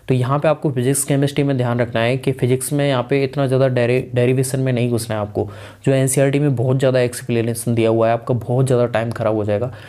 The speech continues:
तो केमिस्ट्री और बायोलॉजी में आप एनसीईआरटी प्रेफर कर सकते हैं, it will be good। Otherwise फिजिक्स के लिए आप कहीं नोट्स से जाके पढ़ सकते हैं, या फिर आप, अ, बेसिक्स को प्रेफर करें, ठीक है।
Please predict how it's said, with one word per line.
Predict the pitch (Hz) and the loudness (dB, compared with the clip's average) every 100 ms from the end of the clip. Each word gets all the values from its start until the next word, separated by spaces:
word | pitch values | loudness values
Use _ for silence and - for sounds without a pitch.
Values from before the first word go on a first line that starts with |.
| - - | -20 -4
तो | |
केमिस्ट्री | 127 143 147 156 175 | -2 2 2 0 0
और | 165 | 2
बायोलॉजी | 143 131 139 143 | 2 2 0 0
में | 143 | 0
आप | 135 | 0
एनसीईआरटी | 123 127 131 123 | -2 0 0 0
प्रेफर | 127 - 123 | -2 -4 -2
कर | 123 117 | -2 -2
सकते | 123 120 | -2 -2
हैं, | 151 143 | -2 0
it | 120 | 0
will | 120 | 0
be | 117 117 | 0 0
good। | 131 160 - - - - - | 0 0 -6 -20 -20 -20 -4
Otherwise | 131 143 143 127 135 | 0 0 2 2 0
फिजिक्स | 131 - 123 131 - - - - - - | -2 -4 -2 0 -4 -6 -18 -20 -10 -2
के | 131 | 0
लिए | 127 | 2
आप | 123 127 | 0 0
कहीं | 127 123 | -2 -2
नोट्स | 113 113 113 | 0 -2 -2
से | - 135 | 0 0
जाके | 123 117 127 | 2 0 -2
पढ़ | 120 117 | -4 -6
सकते | 113 - | -8 -4
हैं, | 139 | -2
या | 127 | 0
फिर | 123 131 | 0 0
आप, | 127 165 - - - - - - - - | 0 0 -6 -20 -20 -18 -18 -20 -10 -4
अ, | 110 | -2
बेसिक्स | 110 120 135 - 165 | 0 0 0 -2 -6
को | - - | -4 -4
प्रेफर | 113 117 120 | -2 -4 -4
करें, | 110 92 82 - - - - | -4 -4 -6 -10 -20 -20 -6
ठीक | 143 | -4
है। | 170 | -4